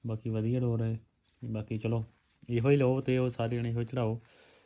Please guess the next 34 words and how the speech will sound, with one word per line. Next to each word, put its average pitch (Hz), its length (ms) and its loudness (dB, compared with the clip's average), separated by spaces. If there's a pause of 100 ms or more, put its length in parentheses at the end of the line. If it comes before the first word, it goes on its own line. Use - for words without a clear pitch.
(140)
ਕਿਉਂਕਿ 113 260 0
ਉਹ 120 60 0
ਦੂਜੀ 113 300 -2
ਵਗੈਰਾ 113 240 0
ਜਿਹੜੀ 113 160 0
ਡੋਰ 110 200 0
ਉਹਦਾ 113 220 -4
ਨੁਕਸਾਨ 107 420 -4
ਵਾ, 120 80 0 (1040)
ਉਹਦਾ 107 140 -2
ਫਾਇਦਾ 107 320 -6
ਕੋਈ 107 180 -8
ਨਹੀਂ 113 180 -4
ਜੀ, 117 80 -8
ਕਿਉਂਕਿ 110 360 -10
ਬੰਦਾ 104 380 -8 (480)
ਇਹ 113 140 -4
ਅੱਗੇ 110 140 -6
ਆਪਣੀ 110 280 -4
ਸੇਫਟੀ 110 420 -4
ਵੀ 117 120 -2
ਆ 117 100 -4 (1080)
ਤੇ 120 60 -10
ਚੰਗਾ 110 460 -4 (880)
ਤੇ - 100 -10
ਉਹਦਾ 120 180 0
ਨੁਕਸਾਨ 117 380 0
ਵੀ 123 100 0
ਕਰਦੀ 117 320 -2
ਆ 117 40 0
ਡੋਰ 110 220 -2
ਨਾਲੇ, 107 240 -4
ਹੈ 107 60 -6
ਨਾ। 120 160 -4